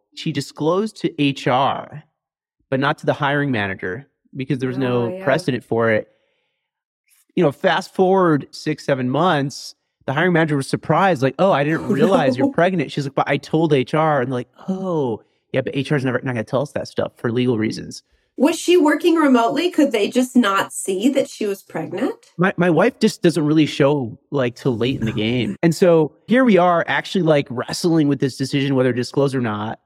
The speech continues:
Speaker 1: I don't think we were accountable to the company. I think she felt sorry or accountable to the manager because that manager not knowing now has to pick up that work. And I think that's the human component probably that most people who wrestle with the decision to disclose or not do is like, "Yeah, I don't, I don't really care about the company.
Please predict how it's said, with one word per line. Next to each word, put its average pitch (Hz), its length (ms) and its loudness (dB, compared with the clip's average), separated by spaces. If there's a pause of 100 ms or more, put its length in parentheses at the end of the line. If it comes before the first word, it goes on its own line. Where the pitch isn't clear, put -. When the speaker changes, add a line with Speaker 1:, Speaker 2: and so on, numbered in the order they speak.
(140)
Speaker 1:
I 175 80 0
don't 254 140 0
think 349 100 4
we 277 60 2
were 214 60 4
accountable 196 340 2
to 254 60 -4
the 151 60 0
company. 196 760 0
I 143 80 0
think 190 120 0
she - 140 -2
felt 170 340 0 (480)
sorry 156 400 2
or 147 40 2
accountable 147 300 0
to - 100 -10
the 131 100 0
manager 139 600 2
because 143 580 0 (320)
that 151 240 0
manager 175 300 0
not 139 120 -2
knowing 160 280 2
now 139 100 0
has 143 120 -2
to - 80 -12
pick - 200 0
up - 140 -4
that - 180 -2
work. - 420 -6 (140)
And 147 140 -2
I 143 60 0
think 214 200 -2
that's 185 200 2
the 160 100 4
human 160 380 4
component 117 520 -2
probably 113 680 0 (300)
that - 100 -4
most 131 300 0
people 131 360 0
who 117 120 -4
wrestle 123 280 0
with 120 80 -6
the 113 40 -12
decision 117 420 -2
to 123 80 -6
disclose 113 380 -2
or 120 60 -4
not 104 240 -4
do 170 240 4
is 120 120 -2
like, 120 240 0
"Yeah, 160 200 0
I - 20 -4
don't, 131 200 -12
I - 40 -4
don't 143 140 -2
really 131 180 0
care 107 320 -2
about 107 160 -2
the 110 60 -8
company. 110 360 -2